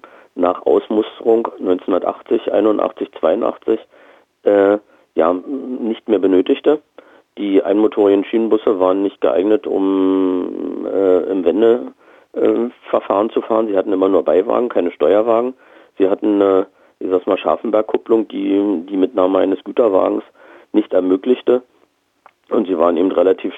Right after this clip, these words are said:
schwachbrüstig motorisiert. Sie hatten nur hundertfünfzig P S gegenüber den Schienenbussen mit den zwei Motoren, dem V T achtundneunziger,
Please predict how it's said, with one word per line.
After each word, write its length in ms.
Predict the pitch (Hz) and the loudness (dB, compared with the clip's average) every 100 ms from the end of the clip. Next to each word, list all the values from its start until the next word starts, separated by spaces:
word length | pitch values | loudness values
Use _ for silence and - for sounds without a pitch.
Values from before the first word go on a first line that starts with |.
| - | -4
schwachbrüstig 720 | 76 - - 104 - 110 - | -4 -4 -2 -2 0 -4 -2
motorisiert. 580 | - 113 98 95 98 - | -2 0 0 2 0 0
Sie 80 | |
hatten 220 | 92 92 95 | -2 0 2
nur 120 | 87 | 2
hundertfünfzig 640 | 87 98 101 95 - - | 2 0 -2 -4 -6 -4
P 100 | - | 0
S 100 | 87 - | 0 -2
gegenüber 340 | 92 90 98 | -4 0 0
den 140 | 90 87 | 0 -2
Schienenbussen 480 | - 95 95 - 98 - - - | -4 -2 -2 -2 -6 -10 -20 -8
mit 100 | - | -2
den 160 | 95 87 | -2 -2
zwei 180 | - 76 | 0 0
Motoren, 380 | 87 87 92 90 | 0 0 0 0
dem 140 | 90 | 0
V 140 | 87 | -2
T 120 | - - | -2 -2
achtundneunziger, 720 | - - 87 62 71 - | -4 -2 0 0 -2 -4